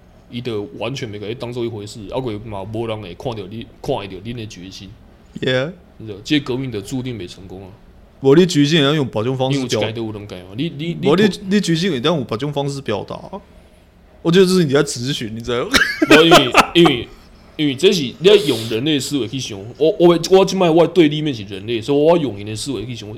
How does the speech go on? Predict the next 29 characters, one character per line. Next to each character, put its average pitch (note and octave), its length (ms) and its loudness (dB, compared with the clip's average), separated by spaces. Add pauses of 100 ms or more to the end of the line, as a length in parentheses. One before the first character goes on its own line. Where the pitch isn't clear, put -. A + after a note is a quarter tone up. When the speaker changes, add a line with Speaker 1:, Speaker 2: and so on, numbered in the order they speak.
(180)
Speaker 1:
有 B2 120 -10
啥 C#3+ 100 -2
物 D#3 40 -2
物 E3 200 2
件 G#2 200 -6
因 G#2+ 80 -10
听 G#2 160 -10
会 F2+ 80 -12 (160)
话？ - 60 -16 (300)
暴 G#2+ 180 -4
力。 G2+ 200 -12 (580)
<laughs> - 220 -2 (680)
暴 C3+ 200 2
力， C3+ 100 0
Speaker 2:
呃。 B2+ 80 -10
Speaker 1:
暴 D#3 180 8
力 D3+ 120 6
是 G#2 140 -6
因 G#2 160 -10
的 G#2 140 -8
共 A#2+ 220 -4
通 A#2 160 -10
语 G2+ 160 -10
言。 - 100 -16 (800)
而 - 80 -4
用 C#3+ 100 6
Speaker 2:
OK。 F3 240 4 (960)
Speaker 1:
马 A2 180 -4
克· G#2 120 2